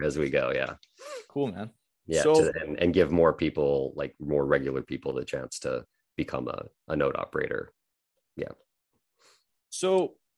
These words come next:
Speaker 2: you guys are kinda leading the space for oracles on Cardano. Is that fair to
Speaker 1: Mm-hmm.
Speaker 2: say?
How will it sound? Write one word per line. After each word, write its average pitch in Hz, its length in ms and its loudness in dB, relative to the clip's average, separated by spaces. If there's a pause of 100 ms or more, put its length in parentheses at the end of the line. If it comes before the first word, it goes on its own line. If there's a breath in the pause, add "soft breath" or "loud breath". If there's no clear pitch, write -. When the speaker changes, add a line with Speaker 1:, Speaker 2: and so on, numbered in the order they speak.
(840)
Speaker 2:
you 147 160 -4
guys 262 240 6
are 147 60 -2
kinda 170 240 0
leading 147 280 0
the 123 100 -4
space 131 420 -2
for 110 420 -2
oracles 113 460 -2
on 101 100 -6
Cardano. 101 560 -2 (120)
Is 101 100 -12
that 110 160 0
fair 123 140 0
to 117 80 -2
Speaker 1:
Mm-hmm. 113 80 -2
Speaker 2:
say? 120 280 0